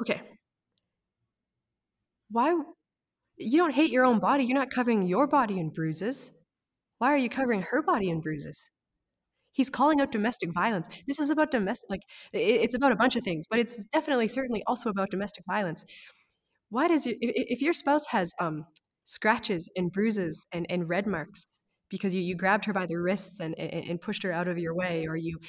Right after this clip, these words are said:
you, you, uh, you know, slammed the door in her face and her, her fingers got caught, or, like, these kind of, um, big ways and small ways that d-, the domestic violence takes place all over the place.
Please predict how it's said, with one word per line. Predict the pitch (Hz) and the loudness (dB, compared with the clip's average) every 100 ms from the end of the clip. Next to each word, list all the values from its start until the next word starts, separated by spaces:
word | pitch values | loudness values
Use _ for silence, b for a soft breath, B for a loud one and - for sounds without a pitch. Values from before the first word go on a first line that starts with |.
| B B | B B
you, | 180 175 | -4 -2
you, | 175 180 175 165 | 0 0 -2 -2
uh, | - 165 160 160 B B | -2 -4 -4 -6 B B
you | 180 | -6
know, | 170 | -4
slammed | - 220 208 | 0 2 2
the | 202 | 4
door | 196 196 180 | 4 4 4
in | |
her | 185 165 | 0 -2
face | 185 180 | -4 -4
and | 160 170 | -4 -2
her, | 165 160 | -2 0
her | 180 | -4
fingers | 170 190 175 | -2 -2 -2
got | 170 151 | -4 -4
caught, | - 170 165 160 | -2 0 0 -4
or, | - B | -8 B
like, | 196 | -2
these | 214 190 | -2 -2
kind | 233 | 0
of, | 202 - B B - | 0 -2 B B -6
um, | 180 165 | -4 2
big | 233 214 | 4 4
ways | 220 185 | 2 2
and | 170 | -4
small | - 196 190 | 0 2 2
ways | 175 165 165 | 0 -2 -8
that | 160 | -8
d-, | - | -8
the | 175 | -6
domestic | 165 175 185 165 | -4 -4 -4 -8
violence | 143 170 175 156 | -6 -4 -4 -6
takes | - 165 | -10 -12
place | - 165 - - | -8 -8 -6 -2
all | 185 | 0
over | 180 175 | 0 -2
the | - | -8
place. | 147 165 - | -10 -12 -12